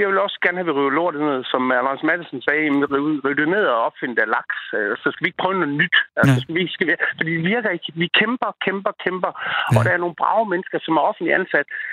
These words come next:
Speaker 1: som også bare kæmper med at få menneskerne til at passe i de systemer, som om, at det var de ti bud, der var kommet ned på lærertavler ovenfra. Altså, så bliver vi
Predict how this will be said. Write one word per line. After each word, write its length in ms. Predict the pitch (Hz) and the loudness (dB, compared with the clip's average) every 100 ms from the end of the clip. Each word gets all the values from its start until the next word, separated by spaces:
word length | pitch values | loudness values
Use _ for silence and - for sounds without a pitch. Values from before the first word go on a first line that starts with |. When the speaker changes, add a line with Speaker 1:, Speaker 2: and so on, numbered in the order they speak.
| - - - | -10 -6 0
Speaker 1:
som 120 | 180 214 | 2 2
også 120 | - | 0
bare 100 | 185 - 202 | -2 0 -2
kæmper 200 | 208 185 | -2 0
med 60 | 170 | 0
at 60 | 156 | 0
få 40 | 143 | -2
menneskerne 300 | 170 240 127 120 | -2 -2 -4 -2
til 80 | 165 | -2
at 60 | 170 | 0
passe 160 | 170 139 | -2 -4
i 40 | 151 | -2
de 60 | 156 | -2
systemer, 360 | - 175 160 113 107 | 0 0 2 0 2
som 80 | 175 175 | 2 2
om, 60 | 170 | 0
at 60 | 139 156 | 0 0
det 80 | 135 | 0
var 120 | 123 120 127 | 0 0 -2
de 60 | 147 - | -8 -6
ti 80 | 196 151 | -6 0
bud, 140 | 175 185 | 0 2
der 60 | 165 | 0
var 60 | 131 | 0
kommet 140 | 143 160 | 0 0
ned 80 | 170 - | 0 0
på 40 | 123 | 0
lærertavler 540 | 156 190 - 113 135 123 151 | 0 0 0 0 2 0 0
ovenfra. 300 | 180 151 135 101 | 0 0 0 0
Altså, 140 | 123 147 - | -2 -4 -6
så 60 | 160 | 0
bliver 140 | 165 | 0
vi 40 | 151 | 2